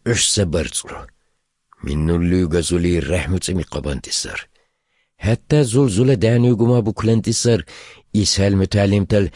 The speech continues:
сәл кыру бачын баншурул, хәк мур бачын булла лиса инсан тәл. Муния тулли чулну биги.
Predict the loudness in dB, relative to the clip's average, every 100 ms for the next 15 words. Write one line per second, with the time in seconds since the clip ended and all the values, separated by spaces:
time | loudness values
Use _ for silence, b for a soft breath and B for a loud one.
0 | B B 0 0 0 0 2 0 0 0
1 | 2 2 2 0 2 0 -2 B B -4
2 | -2 -2 0 2 0 0 2 2 2 2
3 | 2 0 0 0 0 -2 -6 -6 -10 -12
4 | -18 _ _ _ _ _ _ _ -4 2
5 | 4 4 2 2 2 0 -2 0 2 0
6 | -2 -6 -10